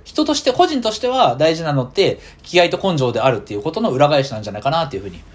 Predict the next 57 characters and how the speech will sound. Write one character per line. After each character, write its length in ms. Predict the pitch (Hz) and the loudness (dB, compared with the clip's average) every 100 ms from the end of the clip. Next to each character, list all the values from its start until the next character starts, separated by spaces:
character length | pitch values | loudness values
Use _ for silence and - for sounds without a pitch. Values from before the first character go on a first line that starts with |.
| - | -8
思 200 | 127 143 | 0 2
っ 80 | 143 | 2
た 140 | - 101 | -2 -6
ん 60 | |
で 80 | 87 | -6
す 60 | 80 | -6
よ 60 | |
ね。 200 | 135 170 - - | -6 -6 -10 -16
う 20 | 98 | -12
ん。 120 | 90 - - - - - - - - - - - - - - - - - | -12 -14 -20 -20 -20 -20 -20 -20 -20 -20 -20 -20 -20 -20 -20 -20 -20 -2
で、 100 | 220 | 2
も 100 | 247 | 2
ち 80 | 285 | 2
ろ 100 | 359 | 2
ん 60 | 180 | 2
ね、 60 | |
そ 100 | 156 | 2
の 100 | 165 | 2
集 200 | 160 247 | 2 0
中 340 | 247 247 240 240 | 2 4 4 6
を 140 | 226 | 4
続 200 | 226 214 | 2 -2
け 80 | 214 | -2
る 80 | 202 | 0
と 80 | - | 4
か、 240 | 127 107 | 4 4
継 160 | - 160 | 2 0
続 200 | 156 151 | 0 -2
を 60 | |
す 100 | 143 | -2
る 80 | 151 | -2
と 100 | 139 | -2
か、 240 | - 117 107 | 2 4 4
や 80 | |
る 80 | 127 | -2
気 120 | 143 | 0
を 40 | 147 | 2
出 120 | 143 | 2
す 40 | |
と 100 | - | 0
か、 340 | 107 113 92 - - | 0 0 0 -6 -12
う 40 | 127 | -10
ん、 180 | 98 - | -10 -6
そ 200 | - 269 | -2 -2
う 20 | |
い 40 | |
っ 40 | 247 - - | -2 -14 -2
た 220 | 247 240 | 4 4
仕 140 | 240 - | 4 0
組 160 | 269 | -2
み 100 | 269 - _ - | -2 -6 _ 0
と 60 | |
か 100 | 240 | 2
方 180 | 147 170 | 4 2
法 120 | 170 | 4
は 100 | 160 | 2
ね、 220 | 165 190 | 2 -4